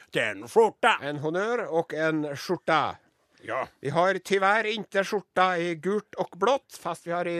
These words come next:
Speaker 2: rødt, grønt og svart.
Speaker 1: Ja, du
Speaker 2: Så det
Speaker 1: velger,
Speaker 2: blir,
Speaker 1: Are.
Speaker 2: eh, lekkert.
Speaker 1: Ja, lekkert.
Speaker 2: Eh, det var det.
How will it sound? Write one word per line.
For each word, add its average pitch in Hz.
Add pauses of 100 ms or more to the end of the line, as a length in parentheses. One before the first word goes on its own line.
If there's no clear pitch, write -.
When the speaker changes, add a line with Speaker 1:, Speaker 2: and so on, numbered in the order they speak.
(100)
Speaker 2:
rødt, 214
grønt 190
og 170
svart. -
Speaker 1:
Ja, 107
du 117
Speaker 2:
Så 226
det 226
Speaker 1:
velger, 214 (180)
Speaker 2:
blir, 180
Speaker 1:
Are. 160
Speaker 2:
eh, 165
lekkert. 147 (120)
Speaker 1:
Ja, 139
lekkert. - (380)
Speaker 2:
Eh, 208
det 214
var 277
det. 277